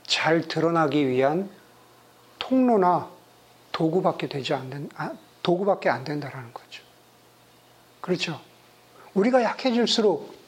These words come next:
내 약함을 자랑할수록 하나님의 능력이 내 안에서 더 크게 꼽힌다면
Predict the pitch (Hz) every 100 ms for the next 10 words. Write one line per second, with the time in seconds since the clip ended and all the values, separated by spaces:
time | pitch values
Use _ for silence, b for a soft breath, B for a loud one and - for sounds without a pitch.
0 | B B B 202 247 220 - 254 247 -
1 | 208 247 254 - 240 214 - - - -
2 | - b b b b - 277 269 262 240
3 | 240 247 220 202 233 240 240 - - -
4 | 269 - - - 262 277 294 294 294 247
5 | 214 226 220